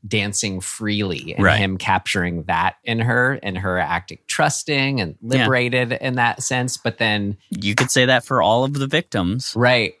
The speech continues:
Speaker 1: right.
Speaker 2: Right? To some degree, they are expressing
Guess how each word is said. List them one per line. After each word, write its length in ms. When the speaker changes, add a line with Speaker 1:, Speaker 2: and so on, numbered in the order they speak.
Speaker 1:
right. 140
Speaker 2:
Right? 300
To 100
some 440
degree, 460
they 180
are 120
expressing 1120